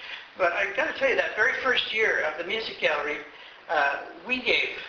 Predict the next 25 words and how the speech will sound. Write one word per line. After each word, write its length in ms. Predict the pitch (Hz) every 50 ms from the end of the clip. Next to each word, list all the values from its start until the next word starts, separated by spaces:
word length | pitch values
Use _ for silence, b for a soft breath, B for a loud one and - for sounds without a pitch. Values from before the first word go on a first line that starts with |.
| - - - - -
a 40 | - -
concert 380 | - 175 - - - 156 175 - - - - - - -
of 180 | 196 170 151 165
improvisation, 760 | 156 - 170 175 151 147 - - 147 139 135 - - 190 175
electronic, 420 | 180 165 - - 190 160 156 156 - - - - - - - -
live 140 | 151 156 151
electronic 360 | 151 151 - - 170 151 139
improvisation 680 | 147 147 143 - 175 165 151 143 143 147 147 - - - - B B B B B B B B B
at 140 | - 151 - - 143
the 40 | 147
Music 280 | 151 147 - - - 170
Gallery. 300 | 160 147 147 151 156 156
And 80 | 175
I 80 | 190 220
like 180 | 262 262 254
to 100 | 254 - -
think 200 | 240 233 233 - - B B B B B B B B
that 180 | - 196 180 180 - - - - - - 180
these 280 | 214 226 220 214 - - -
two 140 | - 262 254
traditions 800 | - - 240 - 240 240 233 - - 208 180 170 170 - - - - - - - - -
were 220 | 196 185 185 175 175
somehow 500 | - - 214 180 180 220 196 180 - -
blended 440 | 180 190 202 202 202 190 - -
together. 540 | - 175 165 170 175 175 165 147 - - -